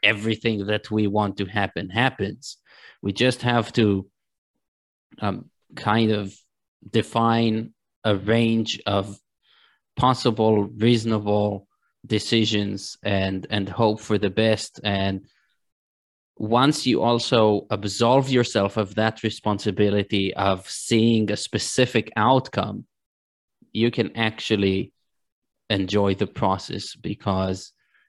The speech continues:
it's not that your happiness hinges on some sort of very specific outcome, which you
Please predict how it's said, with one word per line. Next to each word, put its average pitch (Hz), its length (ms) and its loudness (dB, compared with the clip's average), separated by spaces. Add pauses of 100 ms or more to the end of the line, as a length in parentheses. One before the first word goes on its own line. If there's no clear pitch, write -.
it's - 400 -4
not 110 340 0
that 110 240 -2
your 101 460 2 (840)
happiness 104 640 -2
hinges 95 800 -4
on 98 220 -4
some 101 400 0
sort 98 380 0
of 87 160 -4 (200)
very 107 320 4
specific - 720 -6
outcome, 98 500 -2
which 107 240 -6
you 95 160 -6